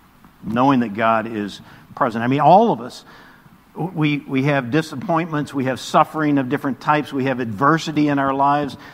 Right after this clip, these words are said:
Well, what's the difference in going through all of those a-, and, and living your life, facing those things? What's the difference between facing those things in your own way, under your own power,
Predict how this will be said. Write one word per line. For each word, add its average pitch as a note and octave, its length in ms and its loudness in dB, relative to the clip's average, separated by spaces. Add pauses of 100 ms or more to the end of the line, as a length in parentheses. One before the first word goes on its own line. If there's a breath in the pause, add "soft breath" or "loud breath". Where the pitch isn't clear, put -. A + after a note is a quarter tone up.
(300 loud breath)
Well, F#3+ 200 4
what's - 400 0
the D4+ 100 -10
difference F3 400 0
in C3+ 160 -2
going D#3+ 340 0
through E3 720 0 (300 loud breath)
all F3 400 4
of B2 140 -4
those C3+ 560 -2 (680 loud breath)
a-, B2+ 40 -6
and, C#3 420 -2
and C3 280 0
living F#3+ 260 4
your D3+ 140 0
life, B2 280 0 (200)
facing F#3 440 0
those D3 300 -2
things? C3+ 220 -2
What's G#3 160 0
the A#3+ 60 -12
difference G3 320 -4
between C#3 200 -2
facing F#3 380 -2
those D3+ 220 -2
things C#3+ 360 0 (240 loud breath)
in F3 160 2
your F3 240 4
own F#3 540 2
way, A#2 420 -4
under D3 260 0
your C#3+ 280 0
own E3+ 600 2
power, C3 520 -2